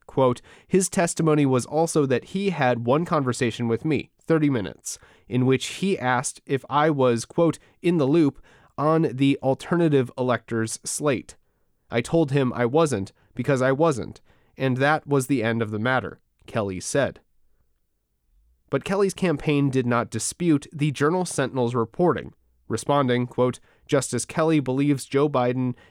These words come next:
is the duly elected president of the United States." The same Protasewicz ad highlights Kelly's participation in an,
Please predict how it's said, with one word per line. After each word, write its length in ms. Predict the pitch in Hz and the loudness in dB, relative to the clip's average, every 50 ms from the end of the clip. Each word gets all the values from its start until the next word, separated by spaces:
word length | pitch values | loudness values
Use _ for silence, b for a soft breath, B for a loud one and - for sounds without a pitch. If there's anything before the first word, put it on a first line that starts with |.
| b | b
is 180 | b 143 135 120 | b -2 -2 0
the 160 | - 131 127 | 0 -2 -2
duly 520 | 117 117 131 143 147 147 147 135 139 147 - - | 0 0 2 2 4 4 2 2 0 -2 -6 -4
elected 460 | 139 135 123 117 - - 120 107 - | -2 0 0 0 -2 -4 -8 -8 -6
president 580 | - - 147 147 139 143 131 135 135 127 - - _ _ _ - | -4 -2 -2 -2 0 -2 -2 -2 -2 -2 -4 -10 _ _ _ -4
of 180 | 135 135 123 123 | -2 -2 -2 0
the 100 | 127 117 | -2 -2
United 460 | 113 113 107 98 98 101 98 98 - | 0 0 -2 -4 -4 -6 -8 -8 -8
States." 560 | - - - 123 107 - - - - - - _ _ _ _ _ _ _ _ _ _ _ _ _ _ _ _ _ _ _ _ _ _ _ _ _ _ _ - | -8 -4 -2 -2 -2 -2 -6 -12 -16 -16 -18 _ _ _ _ _ _ _ _ _ _ _ _ _ _ _ _ _ _ _ _ _ _ _ _ _ _ _ -2
The 140 | - 131 127 | 0 0 0
same 360 | - - 151 147 143 135 123 | 2 2 2 2 2 2 0
Protasewicz 560 | - 139 117 113 - - 135 123 113 107 - - | 0 -2 -2 -2 0 -2 0 0 -2 -4 -6 -4
ad 260 | - 139 139 131 123 113 | -2 0 0 0 0 -2
highlights 460 | - - 135 135 135 131 120 - - | -2 -2 -2 0 0 0 -2 -2 -4
Kelly's 320 | - - 170 151 135 - | -4 -2 -2 0 -2 -2
participation 800 | - - 120 - 147 135 - 135 - 151 151 147 - 160 143 123 | -2 -2 -2 -2 -2 -4 -4 -4 -2 -2 0 0 0 0 -2 -2
in 320 | - 147 156 156 156 151 - - | -2 -2 -2 0 0 -2 -4 -4
an, 340 | 139 135 131 131 131 127 | -4 -2 -2 0 -2 -4